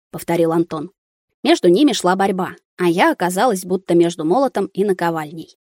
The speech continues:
Каждое слово падало камнем мне в душу. «Как хочешь».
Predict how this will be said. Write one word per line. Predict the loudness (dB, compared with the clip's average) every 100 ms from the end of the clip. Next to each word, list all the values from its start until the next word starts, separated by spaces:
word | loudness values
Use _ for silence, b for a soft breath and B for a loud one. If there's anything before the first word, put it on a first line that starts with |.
| _
Каждое | -2 0 0
слово | 0 0 0
падало | 2 0 0 -4
камнем | -2 -4 -2 -4 -6 -6
мне | -4 -4
в | -8
душу. | -14 -12 -14 -14 _ _ _ _ -8
«Как | -8 -6
хочешь». | -4 -6 -6 -12